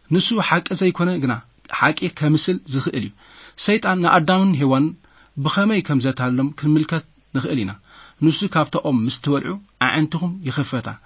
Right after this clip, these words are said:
ከም ኣምላኽ ትኾኑ፣ ሕማቕን ጽቡቕን እውን ትፈልጡ" በሎም። "ከም ኣምላኽ እውን ትኾኑ" ክብሎም ከሎ ሓሶት እዩ ዝዛረብ ዘሎ። ምኽንያቱ እቲ ሓጢኣት ዝገብር ከም ሰይጣን እምበር ከም ኣምላኽ ስለ ዘይከውን፣ ሕማቕን ጽቡቕን ከዓ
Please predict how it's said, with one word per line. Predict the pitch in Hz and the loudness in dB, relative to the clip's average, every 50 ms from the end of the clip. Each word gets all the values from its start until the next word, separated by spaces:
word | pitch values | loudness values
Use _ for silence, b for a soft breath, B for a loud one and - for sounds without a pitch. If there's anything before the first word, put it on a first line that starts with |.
| b b | b b
ከም | - - - - | -4 -4 -2 -2
ኣምላኽ | 185 185 190 196 190 190 - | 0 0 0 0 -2 -2 -4
ትኾኑ፣ | 151 - 127 113 104 - B B B B B - | -6 -6 -4 -6 -6 -8 B B B B B 0
ሕማቕን | - 123 135 151 151 170 170 | 4 6 6 6 6 4 0
ጽቡቕን | 151 151 147 131 139 - 151 147 | -2 -2 -2 -2 -2 0 2 2
እውን | 143 175 180 | 2 2 0
ትፈልጡ" | - - - 123 113 - 120 | -2 -6 -6 -8 -6 -6 -4
በሎም። | 110 107 101 98 95 B B B B B B B B | -4 -4 -4 -4 -8 B B B B B B B B
"ከም | - 175 170 - | 0 0 2 4
ኣምላኽ | - 190 214 220 202 196 190 | 4 4 4 4 2 2 2
እውን | 180 165 156 | 2 2 2
ትኾኑ" | 156 160 147 165 165 160 156 151 | 2 0 0 2 4 4 4 2
ክብሎም | - 160 156 151 143 131 | 0 0 0 0 0 0
ከሎ | 131 143 139 151 170 175 - - - | 0 0 -2 -2 -2 -4 -10 -14 -6
ሓሶት | - - 175 175 - - 175 - | -2 0 0 0 0 -4 -4 -4
እዩ | - 127 | -4 -4
ዝዛረብ | 117 104 113 110 107 101 104 | -4 -2 -2 -2 -4 -4 -6
ዘሎ። | 110 101 104 107 113 B B B B B B B B - | -8 -8 -10 -10 -14 B B B B B B B B -2
ምኽንያቱ | - 233 226 240 240 240 226 - 220 214 214 - _ - | 0 2 4 4 4 4 2 2 -2 -4 -4 -6 _ -4
እቲ | 185 180 - 190 | -4 -2 -2 -2
ሓጢኣት | - - 190 196 - 202 190 | 0 0 0 0 0 -2 -2
ዝገብር | 147 151 156 165 160 151 180 - | 0 0 0 0 0 0 -2 -4
ከም | - - 156 156 | -4 -4 -4 -2
ሰይጣን | - 180 170 160 - - 175 160 | 0 0 0 0 0 0 0 2
እምበር | 147 131 127 143 - b b b b b - | 2 2 0 -2 -4 b b b b b -4
ከም | - 143 160 | -2 -2 0
ኣምላኽ | 156 156 151 160 180 180 | 2 2 2 2 2 0
ስለ | - - 113 104 | -2 -4 -4 -4
ዘይከውን፣ | 101 104 104 101 - 98 98 117 117 B B B B B B B - | -4 -4 -4 -6 -6 -8 -8 -10 -12 B B B B B B B -8
ሕማቕን | - - 117 131 147 - 175 175 151 | 0 4 6 6 6 6 2 0 -2
ጽቡቕን | - 135 110 120 131 131 | -2 -4 -4 -2 -2 -2
ከዓ | 117 - 147 | -2 -2 -4